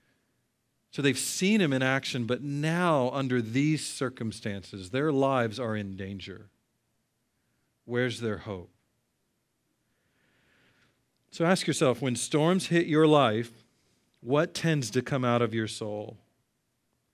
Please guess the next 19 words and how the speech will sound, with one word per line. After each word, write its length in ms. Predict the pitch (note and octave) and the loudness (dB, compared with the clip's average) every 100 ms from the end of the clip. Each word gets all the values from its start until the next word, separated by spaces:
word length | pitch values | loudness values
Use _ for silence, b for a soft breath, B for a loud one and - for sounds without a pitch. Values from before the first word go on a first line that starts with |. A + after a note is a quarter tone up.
| _ _ _ _ _ _ _ _ _ | _ _ _ _ _ _ _ _ _
What 240 | C3+ D#3+ | -2 -2
false 420 | D3 - D3 C#3+ | -2 0 2 0
hopes 680 | - D3 A#2 A2+ - - - - | -2 -2 0 -4 -10 -14 -16 -18
start 360 | - C3 B2 | -8 -6 -4
to 100 | - | -4
be 440 | A#2 A#2 A2+ G#2+ A2+ - | -2 0 0 -2 -6 -12
exposed? 880 | A2+ - - A2+ G#2+ F#2+ G2 - - _ _ _ _ _ _ _ _ _ _ _ _ _ _ _ _ _ _ _ _ _ _ - | -16 -16 -10 -6 -6 -8 -12 -18 -20 _ _ _ _ _ _ _ _ _ _ _ _ _ _ _ _ _ _ _ _ _ _ -16
So 60 | |
I 20 | |
think 160 | - B2 | -10 -4
Jesus 420 | A#2+ C#3 C3+ - | 0 2 2 0
is 180 | C3+ A2+ | -2 -4
displaying, 880 | - A2+ - - C#3 C3+ A#2+ A2+ A2+ - | -8 -10 -6 0 2 4 2 0 -6 -10
"Here's 360 | A#2+ C3+ C3 - _ - | -2 0 0 -6 _ -12
true 240 | - B2+ | -4 -4
peace." 560 | B2 G#2 F2+ - - - _ _ | -4 -6 -6 -14 -18 -20 _ _
Jesus 360 | - B2 C3+ C3 | -10 -4 -2 -2
is 140 | A2+ | -4
exposing, 920 | A#2+ - - C#3 C3+ A#2 G#2 F#2+ F#2+ | -4 -8 -4 2 4 4 -2 -10 -14